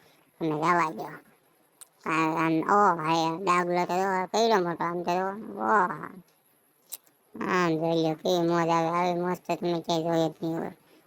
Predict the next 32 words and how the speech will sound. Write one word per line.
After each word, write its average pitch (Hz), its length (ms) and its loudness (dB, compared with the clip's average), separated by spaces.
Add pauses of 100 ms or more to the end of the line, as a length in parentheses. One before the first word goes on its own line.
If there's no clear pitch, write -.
(140)
એક 175 160 -2
ફેરો 175 280 2
તમે 165 260 0
મવાની 170 520 2
અંદર 175 240 -2
ગાંધીબાગમાં 170 760 0
આવો 175 180 4
તો 175 120 -8
તમને 180 260 -6
આવી 175 320 -2
મોજ 175 220 0
તો - 220 -8
જોવો 170 240 0
જ. 160 80 -8 (680)
હા, 202 360 4
હા, 160 240 -2
ગેટ 180 360 0
તો 185 140 2
જો, 196 140 0 (220)
ગેટ 196 360 0
કેવો 226 340 2
છે 175 80 0
આમ 175 200 2
તો 208 100 -2
જો. 214 160 0 (1700)
આવો 185 300 2
ગેટ 180 180 2
તમે 180 260 2
જોઈ 175 220 4
જ 165 140 2
નહીં 165 200 0
હોય. 165 160 -4